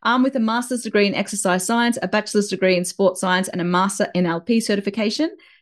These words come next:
Tim is not only well educated, but also a forward-thinking maverick in his field. Tim, it is an absolute pleasure to have you here today. Thanks for joining me.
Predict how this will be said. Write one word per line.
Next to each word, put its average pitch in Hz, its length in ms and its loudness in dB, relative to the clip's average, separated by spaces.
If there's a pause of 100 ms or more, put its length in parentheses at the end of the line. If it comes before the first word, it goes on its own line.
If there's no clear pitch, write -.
Tim 233 220 2
is 202 120 -2
not 240 240 0
only 220 220 0
well 208 180 0
educated, 190 460 0
but - 100 -4
also - 380 0
a 185 60 -2
forward-thinking 214 760 0
maverick 175 640 0
in 190 160 2
his 175 280 -2 (100)
field. 170 340 2 (260)
Tim, 277 280 0
it 233 100 -2
is 226 100 0
an 226 160 0
absolute 254 600 -2
pleasure 202 320 0
to 220 100 -6
have 202 300 0
you 202 80 0
here 190 160 0
today. 202 240 0
Thanks 220 200 -2
for 220 60 -6
joining 208 300 0
me. 160 260 -2